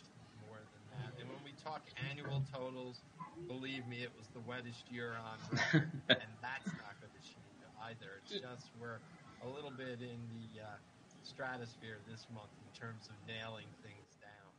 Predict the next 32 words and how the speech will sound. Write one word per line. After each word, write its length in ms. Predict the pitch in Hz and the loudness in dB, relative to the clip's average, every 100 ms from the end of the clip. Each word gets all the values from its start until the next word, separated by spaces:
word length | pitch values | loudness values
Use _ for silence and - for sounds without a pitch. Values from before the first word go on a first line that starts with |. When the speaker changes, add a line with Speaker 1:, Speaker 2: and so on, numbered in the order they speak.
| - - | 6 12
Speaker 2:
Yeah, 440 | 151 139 110 101 110 | 12 12 12 12 12
yeah, 240 | 120 110 | 12 12
no, 120 | 113 | 12
I 160 | 120 120 | 12 12
know. 180 | 110 107 | 12 12
A 120 | 120 | 12
little 380 | 117 135 170 175 | 12 12 12 12
bit, 180 | 180 175 | 12 12
uh, 240 | 156 151 | 12 12
a 40 | 147 | 12
tricky 280 | - 180 170 | 12 12 12
situation, 560 | 180 165 165 160 147 | 12 12 12 12 12
but 80 | 147 | 12
we're 160 | 147 156 | 12 12
gonna, 120 | 143 | 12
we're 120 | 151 | 12
gonna 120 | 156 | 12
get 280 | 143 151 - | 12 12 12
that, 320 | 147 139 135 | 12 12 12
uh, 260 | 131 127 117 - - | 12 12 12 12 12
the 100 | - | 12
numbers 600 | 135 156 175 160 147 123 113 | 12 12 12 12 12 12 12
at 140 | 131 | 12
least 340 | 135 135 - | 12 12 12
are, 260 | 127 117 107 - | 12 12 12 12
are 100 | 143 | 12
pretty 300 | 110 156 143 | 12 12 12
good, 180 | 123 127 | 12 12
like 200 | 123 120 | 12 12
you 60 | 139 | 12
were 100 | 120 | 12
saying. 440 | - 139 123 110 | 12 12 12 12